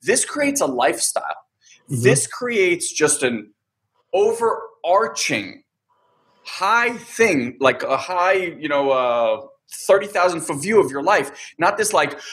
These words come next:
Speaker 1: "Okay, you know, I, I'm only allowed to eat this and I'm not allowed to eat that." Fuck all that stuff.
Speaker 2: Yeah. It'll, it'll actually, it'll, it works against itself.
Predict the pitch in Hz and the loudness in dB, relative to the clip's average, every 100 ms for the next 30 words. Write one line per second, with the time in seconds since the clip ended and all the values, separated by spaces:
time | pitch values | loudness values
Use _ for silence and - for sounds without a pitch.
0 | - - 233 196 135 120 120 - - 165 | -4 -2 0 2 0 -2 -8 -20 -6 0
1 | 165 160 160 165 156 156 160 175 220 247 | 2 2 0 -2 0 0 2 2 2 0
2 | 240 233 233 208 - 165 165 170 143 147 | 2 0 -2 -6 -2 0 0 0 -4 0
3 | 208 247 233 233 226 170 190 - - - | 0 0 -4 -6 0 2 0 -2 -14 -18
4 | - - 349 415 277 165 117 101 - - | -18 -2 0 2 2 2 0 -4 -4 -6
5 | - - 139 135 127 _ - - 156 175 | -8 -2 0 0 -4 _ -12 -2 -2 0
6 | 175 175 180 190 165 156 156 156 165 165 | 0 0 0 0 0 0 0 0 0 0
7 | 175 156 156 208 139 117 - - - | 0 0 0 2 0 -2 -4 -6 -12